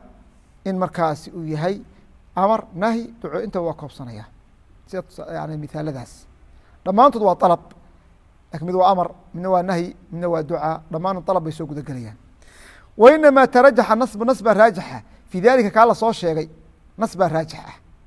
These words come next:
Mithaalada haddaan sheegnay. "Zaydan idribhu, wa Zaydan laa tuhinhu, wa Allaahumma cabdaka arhamhu." Waxaa markaasi raajixa nasbo. Lianna rafca rafcihi,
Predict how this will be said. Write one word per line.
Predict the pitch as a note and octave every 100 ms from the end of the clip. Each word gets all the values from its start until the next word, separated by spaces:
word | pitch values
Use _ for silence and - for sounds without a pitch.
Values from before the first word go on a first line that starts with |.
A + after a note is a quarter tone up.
| _ _ _ _ - -
Mithaalada | D3 F3+ G#3+
haddaan | G#3+ F3+ D#3+
sheegnay. | - D#3 D3+ D#3
"Zaydan | G3+ A3+ A#3 A#3 A3
idribhu, | G#3 A#3 G#3+ A#3+ - - - _ _ _
wa | F#3
Zaydan | G3+ A#3+ A3+
laa | A3+ A#3
tuhinhu, | A#3+ A#3+ A#3+ B3 - - - - -
wa | G#3
Allaahumma | A#3+ A3 A3+ A3
cabdaka | G#3+ G3+ A3+ A#3
arhamhu." | - A#3+ A3 A#3+ - - - - _ _ _ _ _ _ -
Waxaa | C3+ E3
markaasi | F#3+ G3+ F#3 D#3+ F3
raajixa | F3 D#3+ - D#3
nasbo. | D3 - E3+ - _ - _ _ _ _ - -
Lianna | F#3+ A3 G3
rafca | G3 E3 E3+
rafcihi, | D#3 - G3 C3+